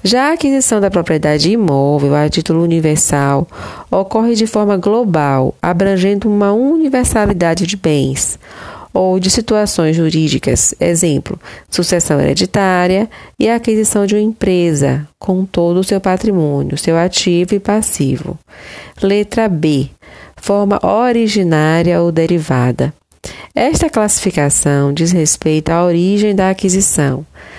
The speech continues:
A aquisição derivada da propriedade imóvel é aquela em que se verifica a transmissão do, do domínio do antigo proprietário para o novo, por ato inter vivos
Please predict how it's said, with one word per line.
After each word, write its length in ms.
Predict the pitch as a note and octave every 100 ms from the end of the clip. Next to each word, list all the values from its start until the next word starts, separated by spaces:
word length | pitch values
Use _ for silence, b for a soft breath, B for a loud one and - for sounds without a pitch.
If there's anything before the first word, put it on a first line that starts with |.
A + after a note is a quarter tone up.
| B B B
A 140 | - B3+
aquisição 560 | D4 C4+ B3 A3+ A#3+
derivada 580 | A3 G3 F3 E3+ D3+ D3
da 140 | D3 D3
propriedade 640 | D3+ - D3 C#3+ C3+ C#3
imóvel 800 | D3+ C3 C3 C3+ C#3 C3 C3 B2+ B B B -
é 200 | G3 G#3+
aquela 680 | G3+ - D3 D3 D3 C#3+
em 140 | - F3
que 180 | G#3
se 140 | - G#3+
verifica 600 | G#3+ G#3 F#3+ - F#3+ F#3+
a 20 |
transmissão 1200 | F#3 A#3+ C4+ D#4 C4 A#3+ - - D#3+ D3+ D3+ D3+
do, 280 | D#3+ G3 G#3 - _ _ _ _ _ - -
do 180 | F3 G3+
domínio 720 | A#3 B3 G3+ D#3 D3 D3 D3+
do 140 | D#3+ F#3+
antigo 440 | G#3 - G3+ A#3
proprietário 920 | C4+ C4 A3+ F#3 E3 D3+ D3 D3+ E3
para 320 | F#3 E3+ E3+ G#3+
o 40 |
novo, 680 | B3 D#3+ C#3+ C#3+ C#3 C3 C3+ B B B B B -
por 200 | G3+ G3
ato 280 | G3+ G#3
inter 460 | A3+ C#4+ D4 D4+ D4+
vivos 760 | G3 F3+ E3+ E3+ E3+ F3+ -